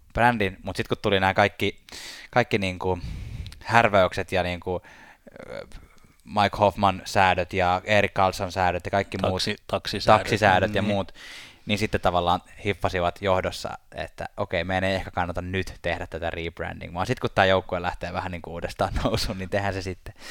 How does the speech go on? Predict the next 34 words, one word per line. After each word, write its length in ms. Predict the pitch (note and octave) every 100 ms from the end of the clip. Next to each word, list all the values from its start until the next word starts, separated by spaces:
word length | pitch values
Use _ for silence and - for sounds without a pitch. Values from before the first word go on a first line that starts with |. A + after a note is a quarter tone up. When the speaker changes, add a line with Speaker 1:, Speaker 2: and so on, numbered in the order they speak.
| - - - -
Speaker 1:
Mut 120 | - D3
jännä 220 | F#3 B2+
nähdä, 220 | C#3 G#2+
se 140 | -
onkin 160 | G#2+ G#2+
ollut 160 | G#2+ A2
niin 140 | A2+
pitkään 420 | A#2 - F2+ D2+
toi, 220 | F2 E2+ - - -
toi 160 | E2
just 120 | F2 -
toi 200 | F2 F2+ - -
<laughs> 280 | - C3 -
gladiaattori 580 | G2 G2 F#2 - F#2+ F2
ukkosi 300 | - F#2+ F#2+ - -
Speaker 2:
Niin, 280 | B2 A#2 A2
Speaker 1:
siinä 140 | G#2
logossa. 280 | G2 A2+ G#2
Speaker 2:
joo. 120 | G#2 - - - - - - - - B2
Kuusikymmentäneljä 580 | F#3+ F#3 D3+ C#3 C#3+ C3
pistettä 400 | C#3 C3 B2 -
kahdeksas 420 | C3 B2+ - G#2
divisioonassa, 680 | B2 A#2 A2 A#2 G#2+ G#2 -
kriisiä 500 | - D3 C3+ G#2 F#2
kriisin 440 | - D#3+ C#3+ C3 A2+
perään. 400 | A#2+ A#2 A2+ - - - - - - - -
Nyt 300 | D3 - - -
mitä 480 | A#2+ A2+ A2+ G2+ G2 _ _ _ _ -
Ottavalta 720 | A#2+ - A2 G#2 G2 G2 G2 -
tarvitaan 600 | B2+ A#2+ A2 F#2+ G2 G2+
ja 100 | F#2
toivotaan, 640 | A2 G2+ F#2+ F#2 F#2+ F#2 F#2+
niin 160 | F#2 -
on 240 | G#2 G2